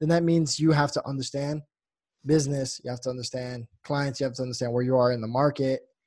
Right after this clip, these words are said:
so that your creativity can actually, you know, go somewhere and mean something. Um,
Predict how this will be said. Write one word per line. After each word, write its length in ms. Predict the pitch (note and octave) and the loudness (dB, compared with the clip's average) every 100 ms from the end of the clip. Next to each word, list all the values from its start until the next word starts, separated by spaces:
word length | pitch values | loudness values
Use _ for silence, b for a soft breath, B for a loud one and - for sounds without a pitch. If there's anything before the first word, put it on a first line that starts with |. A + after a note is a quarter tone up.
| _ | _
so 180 | - D3 | -8 -6
that 220 | C3+ C3 | -4 -4
your 120 | B2+ B2+ | -6 -8
creativity 540 | C3 B2 B2 A#2 A#2+ | -8 -8 -8 -10 -10
can 140 | A#2 | -10
actually, 500 | A#2 A2 - A#2+ A2+ - _ | -12 -12 -10 -10 -10 -14 _
you 80 | C3+ | -8
know, 240 | B2+ A2+ A2+ | -6 -8 -6
go 140 | B2+ | -6
somewhere 320 | B2+ B2+ B2 A#2 | -6 -8 -8 -10
and 180 | A2 | -10
mean 220 | A#2 D#3+ D#3 | -2 -2 -2
something. 420 | - G2+ G#2 F#2 _ b b b b b b _ - | -6 -10 -14 -16 _ b b b b b b _ -8
Um, 440 | B2 G#2+ G#2 | -6 -6 -8